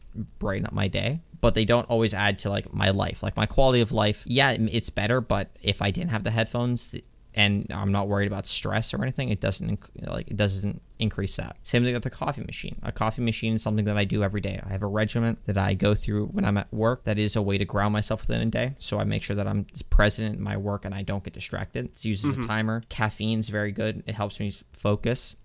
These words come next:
Speaker 1: in a way, which is helping me become better at work. So those are kind of investments that I'm making in myself through an,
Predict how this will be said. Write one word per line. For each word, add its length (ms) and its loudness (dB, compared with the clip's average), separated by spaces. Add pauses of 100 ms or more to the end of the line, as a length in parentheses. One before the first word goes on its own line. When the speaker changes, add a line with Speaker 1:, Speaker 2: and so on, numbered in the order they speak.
(160)
Speaker 1:
in 100 2
a 40 2
way, 280 -2
which 180 -2
is 100 0
helping 300 0
me 100 -2
become 260 -4
better 200 -2
at 120 -6
work. 320 -6
So 400 4
those 280 4
are 80 2
kind 200 2
of 80 0
investments 520 2
that 80 0
I'm 120 2
making 360 -2
in 160 4
myself 720 2
through 380 0
an, 160 0